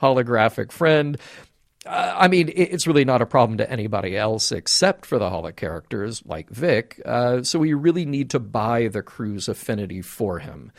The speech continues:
And I think we do. I think we do in this episode. And like I said at the beginning, e-, especially Nog, i-, if it hadn't, if nobody else had bought it,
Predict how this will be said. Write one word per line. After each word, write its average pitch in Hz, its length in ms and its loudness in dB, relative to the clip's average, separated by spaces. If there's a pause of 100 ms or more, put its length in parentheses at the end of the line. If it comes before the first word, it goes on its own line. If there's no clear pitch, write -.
(460)
And 165 120 -2
I 226 80 0
think 339 220 -4
we 220 100 0
do. 123 320 -4 (260)
I - 40 -20
think - 160 -6
we 131 120 0
do 92 200 -8
in - 100 -14
this - 220 -8
episode. - 460 -8
And 87 80 -8
like 131 160 0
I 135 40 -2
said 131 240 2
at 120 40 -2
the 107 60 -6
beginning, 104 460 -2
e-, 120 240 -6
especially 135 560 -2
Nog, 101 420 -2
i-, - 40 -18
if 120 340 -6
it 120 120 2
hadn't, 156 320 -2 (840)
if 131 80 0
nobody 147 320 6
else 120 180 2
had 101 140 -2
bought 95 220 0
it, 175 160 -2